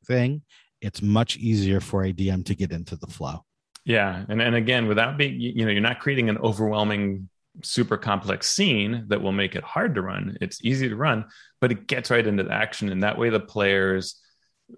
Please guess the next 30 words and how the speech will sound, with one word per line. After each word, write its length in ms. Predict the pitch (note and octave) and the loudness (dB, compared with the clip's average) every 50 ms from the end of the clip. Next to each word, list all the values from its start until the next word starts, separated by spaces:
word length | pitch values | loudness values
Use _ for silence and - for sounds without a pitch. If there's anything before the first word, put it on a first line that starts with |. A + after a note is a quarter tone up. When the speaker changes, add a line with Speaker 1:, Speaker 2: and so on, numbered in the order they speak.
| - _ - | -20 _ -6
Speaker 2:
uh, 260 | G2+ G2 F#2+ F2+ F2 | -2 0 0 0 -2
feel 480 | - - - - - C#3 C#3 C#3 B2+ A2+ | -4 -8 -8 -4 0 0 2 2 2 2
that, 380 | G#2 G#2+ G2 F#2+ F#2+ - - - _ _ _ - | 2 2 2 2 0 -2 -4 -8 _ _ _ -2
that 180 | G#2+ G2 G2 - - - | 0 0 0 -2 -6 -10
the 340 | - - - - - F#2+ G2 | -12 -12 -12 -10 -6 -4 -2
excitement 380 | G#2+ - - A2+ B2 B2 A2 G2+ | -2 0 0 0 2 2 0 0
of 80 | F#2 | 0
D 140 | - G#2+ G#2 | 0 0 0
and 100 | G2 F#2 | 2 2
D 120 | F#2 G#2+ G2+ | 2 2 2
right 220 | F2+ F#2 - - | 2 0 0 0
off 220 | - F2+ - - | 0 -2 -2 -6
the 60 | - E2+ | -8 -6
bat. 360 | - F#2 F2+ F2 - - - _ _ _ _ _ _ _ _ - | -4 -2 -2 -2 -4 -6 -10 _ _ _ _ _ _ _ _ -2
Um, 300 | F#2+ F#2 F#2 F2+ F2+ F2+ | -2 0 0 -2 -2 -4
Speaker 1:
Mm-hmm. 120 | - G#2 | -6 -4
Speaker 2:
like, 160 | G#2 A#2 - | -4 -2 0
it's 160 | B2 A2+ - | -2 -2 -2
interesting 800 | - D#3 D3+ - D3+ - - - C3+ A#2+ A#2 A2 G#2+ G#2+ G#2 G#2 - _ _ - - _ _ | -4 -6 -4 -2 -2 -4 -2 0 0 0 2 2 0 -2 -4 -6 -10 _ _ -20 -20 _ _
in 240 | A#2 A2 G#2 G2+ G2 | 0 2 2 2 2
the 360 | F#2+ G2 G2 F#2+ F#2 F#2+ F#2 | 2 0 0 -2 -2 -4 -4
box 460 | - - - G#2 G2+ G#2+ B2 - - | -6 -2 0 0 0 0 0 -2 -2
set 200 | - - G2 G2 | 0 2 2 2
and 100 | - F#2+ | 2 -2
the 60 | F#2 E2+ | -4 -4
starter 340 | - - A2+ A2 A2+ A#2+ | -2 -2 -2 0 0 0
set 420 | A#2 - - - G2 - - - - _ _ _ _ _ _ _ _ _ | -2 -2 -4 -2 -2 -2 -2 -4 -6 _ _ _ _ _ _ _ _ _
that 420 | - G#2 F#2 A2 G#2+ G2+ G2+ G2+ - - _ _ _ _ _ _ _ _ _ _ _ | -10 -4 0 2 2 2 2 0 -4 -10 _ _ _ _ _ _ _ _ _ _ _
the 200 | B2 A2 A#2 A#2 | -4 0 2 2
adventure 720 | A2 G#2 G2+ B2 C#3 E3 D#3+ - - C3+ B2 A#2+ - - | 2 2 2 2 2 2 2 2 0 0 0 0 -4 -10